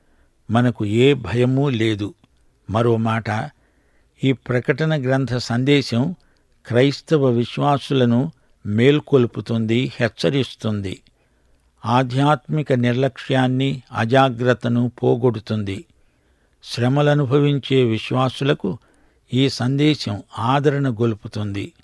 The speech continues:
యేసు పక్షాన ఉన్న మనకు జయం, దిగ్విజయం. యేసే మహావిజేత. సంఘానికి శుభప్రద నిరీక్షణ ఉన్నది. మహాశ్రమల కాలంలో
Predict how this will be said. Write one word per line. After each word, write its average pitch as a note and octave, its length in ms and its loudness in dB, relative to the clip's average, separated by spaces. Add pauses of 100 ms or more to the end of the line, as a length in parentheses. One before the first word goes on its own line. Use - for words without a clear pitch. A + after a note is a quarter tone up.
(640)
యేసు C3 360 2
పక్షాన C#3+ 640 -2
ఉన్న B2 320 0
మనకు C3 520 0 (240)
జయం, B2 560 2
దిగ్విజయం. A2 680 -2 (880)
యేసే C3 540 2
మహావిజేత. A#2 1120 -2 (840)
సంఘానికి C#3+ 800 2
శుభప్రద C3+ 720 -2
నిరీక్షణ C3 600 0
ఉన్నది. A#2+ 580 0 (640)
మహాశ్రమల C#3 840 0
కాలంలో C3 720 2